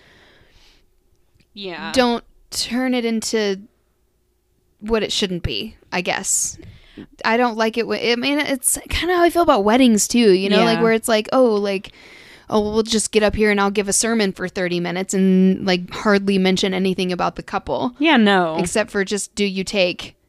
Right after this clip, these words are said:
Speaker 2: so-and-so to be your lawfully wedded so-and-so?"
Speaker 1: Mm-hmm.
Speaker 2: Like, I, I, I don't like that. Like, make it personal,
Speaker 1: Mm-hmm.
Speaker 2: you know?
Speaker 1: I
Speaker 2: So
Speaker 1: had a friend who had to put both of her parents in the ground before she was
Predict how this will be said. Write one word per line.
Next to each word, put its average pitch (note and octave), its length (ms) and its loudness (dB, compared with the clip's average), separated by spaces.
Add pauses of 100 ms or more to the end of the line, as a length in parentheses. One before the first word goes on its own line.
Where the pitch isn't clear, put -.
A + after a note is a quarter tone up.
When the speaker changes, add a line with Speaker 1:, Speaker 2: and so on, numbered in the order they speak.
Speaker 2:
so-and-so G#3+ 640 6
to G#3 80 6
be G#3+ 120 4
your G3+ 200 4
lawfully G3+ 380 2
wedded G3 300 2
so-and-so?" G#3+ 460 4
Speaker 1:
Mm-hmm. C#3+ 260 0
Speaker 2:
Like, A3 340 2 (500)
I, - 120 -2 (100)
I, G3 400 0 (100)
I B3+ 40 4
don't B3+ 160 2
like D#4 240 4
that. F#3 220 2
Like, A3+ 140 0
make C#4+ 240 0
it D#4+ 80 -4
personal, A3+ 640 -2 (100)
Speaker 1:
Mm-hmm. G3 280 -2 (240)
Speaker 2:
you C#4 140 6
know? F#4 240 6 (300)
Speaker 1:
I G#3+ 60 0
Speaker 2:
So A3+ 60 6
Speaker 1:
had A3+ 200 6
a G3+ 80 4
friend F#3 400 0
who F3+ 400 -2
had F#3+ 280 -4
to F3+ 80 -8
put F3+ 320 -6
both F3+ 240 -4
of F3+ 100 -6
her F3 160 -4
parents E3+ 840 -10
in F#3 140 -8
the F#3 80 -6
ground E3+ 400 -10
before F3+ 400 -12
she F3+ 240 -16
was E3+ 560 -14